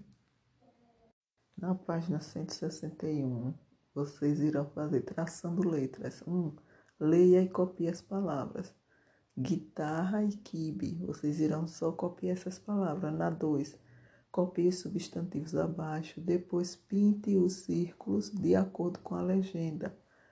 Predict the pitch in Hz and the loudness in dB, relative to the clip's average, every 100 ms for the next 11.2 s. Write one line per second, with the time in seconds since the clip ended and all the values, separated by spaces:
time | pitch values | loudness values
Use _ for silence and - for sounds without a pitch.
0 | _ - 131 160 160 170 - 185 - 156 | _ -6 2 4 6 2 0 -4 -4 -4
1 | 156 151 156 151 156 160 196 - _ _ | -2 -4 -4 -4 -4 -2 -4 -6 _ _
2 | _ _ 147 151 165 165 160 165 165 175 | _ _ 2 2 2 0 0 0 -2 -2
3 | 165 165 185 175 151 147 - 151 - - | -2 0 2 0 -2 -6 -8 -10 -12 -18
4 | _ _ _ _ _ _ _ - 151 156 | _ _ _ _ _ _ _ -6 -6 -6
5 | - 165 165 175 135 156 - _ _ _ | -6 -4 -2 0 -2 -2 -8 _ _ _
6 | _ _ _ _ _ _ _ _ _ _ | _ _ _ _ _ _ _ _ _ _
7 | _ - 185 - 165 165 170 165 160 147 | _ -14 -8 0 2 2 2 2 2 4
8 | 147 - 170 - - 165 180 - - - | 2 4 2 2 -2 -2 -4 -8 -12 -12
9 | - _ _ 147 143 147 156 170 160 143 | -12 _ _ -2 0 2 2 0 0 -2
10 | 131 - 147 147 143 151 160 143 151 - | -4 -6 -6 -4 -6 -4 0 0 0 -6
11 | 143 | -10